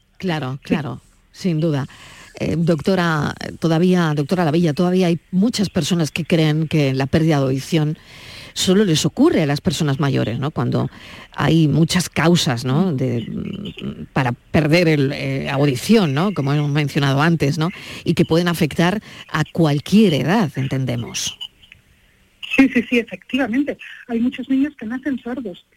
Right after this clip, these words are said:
Speaker 2: Cinco de cada mil niños van a nacer con algún tipo de hipoacusia, por causas genéticas o adquiridas, infecciones, malformaciones, o que se pueden quedar sordos. Muchísimos niños se quedan sordos en los primeros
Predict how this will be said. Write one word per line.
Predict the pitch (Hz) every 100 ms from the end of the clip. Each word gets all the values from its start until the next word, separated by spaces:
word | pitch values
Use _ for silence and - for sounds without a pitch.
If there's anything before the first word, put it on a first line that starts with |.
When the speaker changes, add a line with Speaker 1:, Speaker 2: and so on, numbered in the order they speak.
| -
Speaker 2:
Cinco | 277 381 339 - 180
de | 190
cada | 196 190
mil | 214 233
niños | 226 269 220 170
van | 214 208
a | 196 _ _ _ -
nacer | 220 208 240
con | 220
algún | 208 185 196
tipo | 226 208
de | 190
hipoacusia, | 185 170 - 311 - 170 - - -
por | - 190
causas | 214 208 240
genéticas | - 202 226 254 220 202
o |
adquiridas, | 196 - 170 269 285 226 -
infecciones, | 196 180 175 - 254 262 247 240
malformaciones, | 190 - 180 165 - 269 254 247 - - - -
o | -
que | -
se | 202
pueden | 220 226 349
quedar | 277 196 175
sordos. | - 320 269 190
Muchísimos | 190 277 302 247
niños | 262 370 311
se | 208
quedan | 208 196
sordos | 214 196 196
en | 208
los | 196
primeros | - 208 190 185